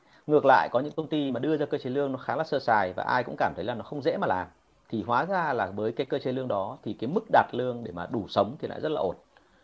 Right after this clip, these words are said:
À, ngược lại, có những công ty mà theo kiểu gọi là rất chuyên nghiệp thì lúc đó ai cũng tưởng là vào đấy là lương rất cao, nhưng thực ra là lương thì lại không cao lắm. Bởi vì họ, bởi vì ông chủ họ cũng rất là khôn,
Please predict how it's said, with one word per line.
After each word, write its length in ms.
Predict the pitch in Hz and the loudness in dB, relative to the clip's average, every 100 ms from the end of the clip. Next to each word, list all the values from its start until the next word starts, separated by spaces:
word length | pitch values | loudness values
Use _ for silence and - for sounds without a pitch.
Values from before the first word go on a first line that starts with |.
| _ _ _ - | _ _ _ -2
À, 340 | 101 98 98 - | 2 4 2 0
ngược 180 | 143 147 | 4 8
lại, 220 | 135 - - - - - | 8 8 2 -18 -6 2
có 120 | 127 | 2
những 120 | 160 | 2
công 180 | 170 160 | -2 0
ty 200 | 160 147 | 0 0
mà 120 | 113 | -2
theo 120 | 135 | -4
kiểu 240 | - 123 - | -2 -2 0
gọi 140 | - | -2
là 80 | 98 | -2
rất 160 | 196 - | -2 0
chuyên 120 | 175 | 4
nghiệp 140 | 131 - - _ - | 6 4 -4 _ -8
thì 160 | 104 98 | -6 -4
lúc 180 | 147 | -2
đó 160 | 131 101 | 2 2
ai 220 | 120 147 | 2 0
cũng 120 | 143 170 | -2 2
tưởng 200 | 139 87 | 2 2
là 80 | 90 | -2
vào 140 | 92 | -2
đấy 140 | 90 | -2
là 80 | 110 | -2
lương 180 | 127 127 | -4 -4
rất 140 | 135 | 0
cao, 260 | 165 143 123 | 2 2 2
nhưng 120 | 135 | -4
thực 140 | 127 101 | -6 -2
ra 160 | 113 | -2
là 100 | 110 | -2
lương 360 | 95 147 165 135 | 0 0 0 -2
thì 140 | 120 | -6
lại 120 | 98 - | -8 -8
không 140 | 120 | -2
cao 140 | 117 | 2
lắm. 160 | 110 95 - _ _ | 2 0 -6 _ _
Bởi 120 | - 104 | -2 0
vì 100 | 95 | 2
họ, 320 | 120 - - - - | 2 0 -4 -20 -8
bởi 80 | 117 | 2
vì 60 | 120 | 6
ông 120 | 151 | 6
chủ 240 | 160 107 87 | 6 2 2
họ 100 | 92 | -2
cũng 80 | 151 | 2
rất 80 | |
là 60 | 185 | 2
khôn, 220 | 170 156 | 6 4